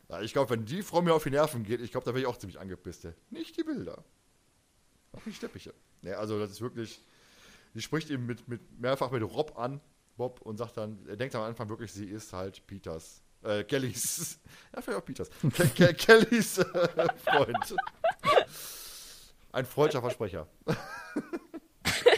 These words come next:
Ja, und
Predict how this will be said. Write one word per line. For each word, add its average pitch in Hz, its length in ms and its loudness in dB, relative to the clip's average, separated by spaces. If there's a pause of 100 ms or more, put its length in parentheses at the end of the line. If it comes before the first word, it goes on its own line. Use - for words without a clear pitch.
(2250)
Ja, 151 140 6
und 156 240 0